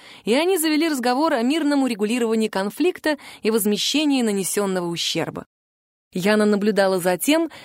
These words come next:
как метрдотель-девушка, намного моложе ее, с восхищением смотрит на Мартина.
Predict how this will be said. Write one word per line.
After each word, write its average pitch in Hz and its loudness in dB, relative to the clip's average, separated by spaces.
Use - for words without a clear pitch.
как 226 -2
метрдотель-девушка, 214 0
намного 214 2
моложе 202 2
ее, 262 2
с - -2
восхищением 233 0
смотрит 185 -2
на 175 0
Мартина. 156 -4